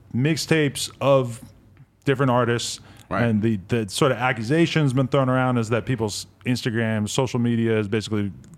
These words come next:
Speaker 1: they'll, you know, sign it, somebody in to their account, and then that account is
Speaker 2: Mm-hmm.
Speaker 1: basically used to have conversations with up-and-coming artists, and then these artists end up on these mixtapes.
Speaker 2: Mm-hmm.
Speaker 1: And I guess that alone, you know, it sounds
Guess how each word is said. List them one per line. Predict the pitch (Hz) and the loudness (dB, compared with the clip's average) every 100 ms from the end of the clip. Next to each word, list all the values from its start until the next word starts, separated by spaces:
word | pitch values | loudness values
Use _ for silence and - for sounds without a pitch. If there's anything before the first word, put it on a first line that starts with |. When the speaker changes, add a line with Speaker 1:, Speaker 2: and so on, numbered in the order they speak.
| - - | -20 -4
Speaker 1:
they'll, | 131 117 107 - - | 0 0 -4 -12 -10
you | 147 135 | -2 0
know, | 104 | 0
sign | - 135 135 131 | 0 2 2 0
it, | - | 0
somebody | 139 123 120 123 | 0 0 0 0
in | 117 113 | 0 0
to | - | -2
their | 120 127 | 0 0
account, | 117 127 113 | 0 -2 0
and | 107 | 0
then | 104 | 0
that | 101 107 95 | 0 -2 -6
account | - 117 101 | -4 0 0
is | |
Speaker 2:
Mm-hmm. | 98 | -2
Speaker 1:
basically | 110 98 98 | -2 -2 -4
used | 107 139 139 110 - 123 - - | 0 2 2 -2 -10 -12 -10 -2
to | 123 | -2
have | 120 | 0
conversations | 120 127 113 131 117 113 107 | -2 -2 0 -2 -2 -2 -2
with | 117 123 | 0 0
up-and-coming | 117 117 120 113 107 | 0 -2 0 0 0
artists, | 113 110 107 107 | 0 0 -2 0
and | 110 | 0
then | 113 107 | 2 0
these | 104 104 | 0 -2
artists | 101 95 - - 127 | -4 -4 -8 -8 -4
end | 110 | -2
up | 107 101 | -2 -2
on | 101 | -2
these | 95 95 | -2 -2
mixtapes. | 107 104 - 107 95 - | -2 -2 -2 -2 -4 -8
Speaker 2:
Mm-hmm. | - 107 101 - | -8 -6 -6 -2
Speaker 1:
And | 131 | 0
I | 127 | 2
guess | 175 170 - - - - - | 2 0 -4 -12 -20 -18 -6
that | 117 160 196 | 2 6 6
alone, | 151 131 135 156 170 175 170 143 - - - _ - | 4 2 4 4 4 4 2 0 -8 -20 -20 _ 0
you | 139 | 2
know, | 123 120 | 2 0
it | |
sounds | - 139 135 123 - | 2 4 4 2 -4